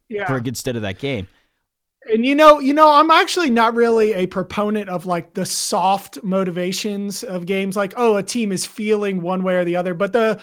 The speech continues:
Speaker 1: the Buddy Boeheim thing did seem to galvanize the
Speaker 2: Oh,
Speaker 1: team.
Speaker 2: no
Speaker 1: I
Speaker 2: doubt.
Speaker 1: think they did seem much more together. It seemed like everybody was kinda on the same page. It's like, ah, he didn't really need to be suspended. You heard Jay Billis mention it,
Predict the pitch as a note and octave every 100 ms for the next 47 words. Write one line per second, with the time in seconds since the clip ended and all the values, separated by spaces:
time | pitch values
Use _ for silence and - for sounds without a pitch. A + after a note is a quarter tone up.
0 | - - G#3 D4+ E4 G#3 A#3 A3+ A3 G3+
1 | F#3 G#3+ F#3+ F3 G3+ G#3 F3 - G#3+ G3
2 | F#3+ - F3+ C#3+ F#3+ F3 F3 F3 E3+ E3+
3 | B2+ G#2+ G2 E3+ - - G2 F2+ _ G#3+
4 | G#3+ B3 G3 - A#3+ A3 G3 F#3+ G3+ G3
5 | G#3 G3+ G3 G3+ F3 F3 F3 E3+ E3 -
6 | A#3 G#3 G3 F3+ - - - B3 B3+ A#3
7 | A#3 G3+ B3 G#3+ G3+ G3+ F#3+ G#3+ G3 F#3
8 | G3 G3 - F#3+ F#3 F3 - - A3+ A3+
9 | A3 A#3 A#3 G3+ G#3 G3+ F#3 F3+ F#3+ F3+
10 | E3 F#3 F#3 F#3 - _ - G#3 F#3+ -
11 | G3 F#3+ F#3+ F3 F3+ F3+ F#3 D#3+ F3+ E3
12 | F3 F3 E3+ E3+ F3 - F3+ E3+ E3+